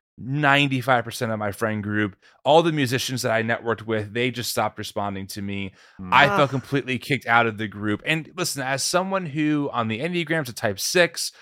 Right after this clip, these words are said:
Speaker 1: relational loyalty is really important to me. I f-, I'm a foundationally a loyal person. And for me, friendships always, like, usurp beliefs. I have plenty of friends who I'm friends with even today who have very different beliefs politically and theologically than I do,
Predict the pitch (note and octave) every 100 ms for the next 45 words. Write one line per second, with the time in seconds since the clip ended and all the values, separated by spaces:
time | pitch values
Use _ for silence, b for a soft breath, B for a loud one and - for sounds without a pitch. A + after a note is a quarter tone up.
0 | b b B2+ B2 D3 C3+ D3+ C#3+ B2+ G#2+
1 | A#2 C#3 - D3 A#2 A#2 G#2+ F#2+ F3 D3+
2 | D3+ D#3 D#3 D3 A#2+ A#2+ A#2 G#2 - -
3 | C#3 C#3+ B2 C#3+ C3+ A#2 C3 C3+ E3+ F3
4 | F#3 F3 D3+ D3 D3+ D#3+ E3 F#3 F3 -
5 | A3 B3 B B - D3+ D3 F#3 F3 G3+
6 | F#3 - D#3 D#3+ - F3+ - - C3+ C#3+
7 | D3+ C3 B2+ C3+ - C3 A#2 A2 G2+ D3
8 | F3+ C#3 G#3+ F3 C#3 D#3 C3+ - A2+ G#2
9 | A2+ G2+ A2 G#2+ G#2+ D3+ C#3+ A#2 A#2 C3+
10 | G#2 - b b E3+ D#3 C#3 G#3 B3+ G3
11 | - F#3 D3+ D#3 A#2 - - A2+ D3 D3+
12 | D#3+ C3+ C3 A#2+ D3 C3+ B2+ A#2 D3 A#3+
13 | A#2 F2+